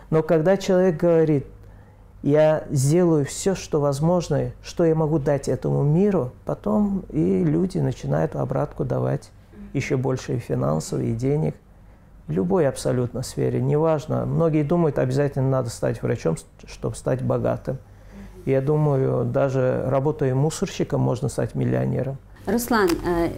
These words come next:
Speaker 2: даже я лично очень много говорю о том, что вот не верьте этим картинкам в Инстаграме, это всё ложь.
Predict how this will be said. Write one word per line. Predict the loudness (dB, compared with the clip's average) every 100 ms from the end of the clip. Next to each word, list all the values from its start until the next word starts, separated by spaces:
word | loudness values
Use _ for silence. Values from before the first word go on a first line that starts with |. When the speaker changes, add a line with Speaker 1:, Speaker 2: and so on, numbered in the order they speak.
| -4
Speaker 2:
даже | -2 2 0 2 0
я | 2 0 2 2 2 2
лично | 2 0 -2 0 2 2
очень | 2 0 2
много | 2 2 0 -2
говорю | 0 0 0 2
о | 0 0
том, | 0 2 2
что | 0 -2
вот | -2 -4 0
не | 0
верьте | 2 0 0 -2
этим | 0 2 0
картинкам | 0 -4 -2 -2 2 2
в | 4
Инстаграме, | 0 -4 -2 0 0 2 2 2
это | 0 -4
всё | -6 -6 -2
ложь. | 0 2 2 4 2 -2